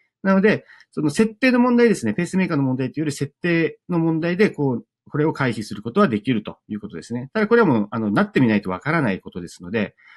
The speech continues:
で、危険性があるかどうかって言ったら、基本的には危険、危険、危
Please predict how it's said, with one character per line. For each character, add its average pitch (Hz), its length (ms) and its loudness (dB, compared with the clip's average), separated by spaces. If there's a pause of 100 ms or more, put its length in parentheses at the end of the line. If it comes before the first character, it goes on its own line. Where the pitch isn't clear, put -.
で、 151 100 -6
危 - 80 -14
険 240 200 2
性 240 140 -2
が 240 80 0
あ 247 40 0
る 240 80 0
か 185 120 0
ど 175 100 -2
う 170 60 -2
か 180 80 -2
っ - 20 -4
て - 40 -10
言 - 40 -20
っ - 40 -20
た 208 60 0
ら、 170 60 0
基 - 60 -12
本 202 100 2
的 220 120 -2
に 202 40 2
は - 60 -2
危 - 100 -8
険、 160 220 -2
危 170 140 -2
険、 170 260 0 (100)
危 - 100 -20